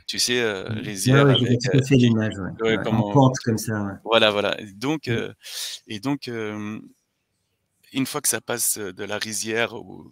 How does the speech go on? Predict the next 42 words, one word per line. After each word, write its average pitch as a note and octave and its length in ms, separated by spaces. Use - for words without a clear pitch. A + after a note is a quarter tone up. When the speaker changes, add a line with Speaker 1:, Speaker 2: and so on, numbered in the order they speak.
Speaker 1:
du, - 140
de, - 180
de F#2+ 220
la - 120
piscine, B2 400
ce - 80
que B2+ 100
tu B2 220
veux, A#2 340
euh, F#2 200
de, G#2 220
de, G#2 160
des G#2+ 280
obligations, G#2+ 580
ça - 200
passe - 240
aux G#2 140
actions. D#3 340
Après A#2 300
des A2 220
actions, B2 380
ça - 220
passe - 440
à G#2 120
l'immobilier. A#2 640
Donc, G#2+ 260
dès B2 140
deux B2 120
mille B2+ 240
quinze, B2 260
on G2+ 120
a G2+ 40
eu G2+ 100
un G#2 60
frémissement. C3 640
Après, B2 540
euh, G#2+ 360
ça A2 220
passe, - 480
euh, G#2+ 360
aux G#2+ 120
cryptos. D#3 640